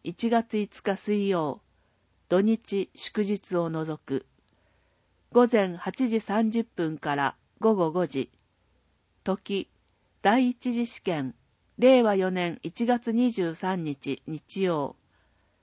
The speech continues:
第二次試験、令和四年二月中旬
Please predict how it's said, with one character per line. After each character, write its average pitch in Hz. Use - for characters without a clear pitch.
第 233
二 247
次 233
試 -
験、 147
令 254
和 208
四 190
年 180
二 180
月 214
中 190
旬 170